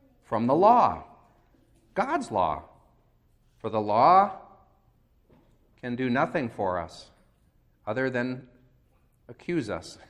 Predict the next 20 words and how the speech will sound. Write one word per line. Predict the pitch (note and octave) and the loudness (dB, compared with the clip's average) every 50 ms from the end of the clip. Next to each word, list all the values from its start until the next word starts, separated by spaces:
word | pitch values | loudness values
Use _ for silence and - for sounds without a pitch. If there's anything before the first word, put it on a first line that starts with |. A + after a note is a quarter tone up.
| _ _ _ _ - - _ - | _ _ _ _ -20 -20 _ -20
<laughs> | C#3+ - _ _ _ _ _ _ _ _ _ _ _ _ _ _ - | -20 -20 _ _ _ _ _ _ _ _ _ _ _ _ _ _ -12
It | G#2+ B2 | -10 -6
can't | - D3 D3 F3 F3+ | -2 0 0 0 2
make | F#3 F#3 F#3+ | 0 2 2
us | F#3 F3 F#3 | 2 0 0
good, | D#3 D3 C#3 C#3+ C#3+ - | 2 2 2 2 2 0
can't | - C3+ C#3 D3+ | -4 -2 -2 0
get | D#3 E3+ D#3+ | 2 2 2
us | E3 E3 | 2 2
into | F3 D#3+ D#3+ | 0 0 0
heaven. | D3 C3+ B2 A#2 A2 A2+ A2 A2 - - - - _ | 2 2 2 2 0 -2 -6 -6 -8 -12 -20 -20 _
It | - A2 G#2+ - | -10 -10 -10 -8
can | A#2 G#2+ | -6 -4
only | G#2 A2+ B2 C3+ B2 | -2 -2 -2 -2 -4
condemn | - C#3+ A#2 A2 G2+ G2 G2 | -4 -4 -2 -2 -2 -2 -2
us | F#2+ - | -6 -8
because | - - A2 G2 | -8 -8 -8 -8
try | - - - G#2 G#2+ A#2 | -8 -4 -2 0 0 0
as | C3 C3 | 0 -2
we, | C3+ B2+ C3 C3+ | -6 -8 -10 -10